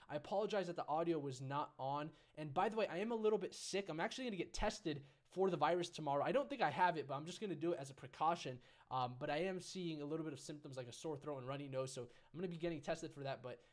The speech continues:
I hope you guys appreciate this live stream here on Wednesday. Like the video if you do so.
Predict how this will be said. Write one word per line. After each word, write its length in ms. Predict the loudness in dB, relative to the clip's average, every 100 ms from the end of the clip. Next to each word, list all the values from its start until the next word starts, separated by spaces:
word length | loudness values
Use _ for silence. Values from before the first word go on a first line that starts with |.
| _
I 120 | -8
hope 200 | -2 -2
you 80 | 0
guys 200 | 0 0
appreciate 400 | -4 -6 0 0
this 160 | 0 2
live 180 | 2 2
stream 180 | -6
here 140 | -2 -2
on 100 | -2
Wednesday. 380 | -2 -2 -2 -4
Like 240 | 0 -2 -2
the 80 |
video 240 | -2 2 2
if 120 | 0
you 60 | -4
do 160 | -4
so. 220 | -4 -6